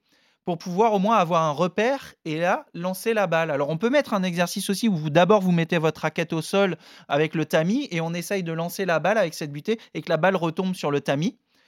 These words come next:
Et puis après, avec notre raquette derrière, comme je l'expliquais, on se brosse, euh, on se brosse le bas du dos, le coude, le coude bien haut, on lance la balle et hop, on va chercher le, on va chercher la balle le plus haut possible.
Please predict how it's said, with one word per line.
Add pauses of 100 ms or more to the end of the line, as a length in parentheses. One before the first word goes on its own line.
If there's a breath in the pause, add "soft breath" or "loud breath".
(240 loud breath)
Et
puis
après,
avec
notre
raquette
derrière,
comme
je
l'expliquais,
on
se
brosse,
euh, (120)
on
se
brosse
le
bas
du
dos,
le
coude, (200)
le
coude
bien
haut, (260 loud breath)
on
lance
la
balle (200)
et
hop, (260)
on
va
chercher
le, (220 soft breath)
on
va
chercher
la
balle
le
plus
haut
possible.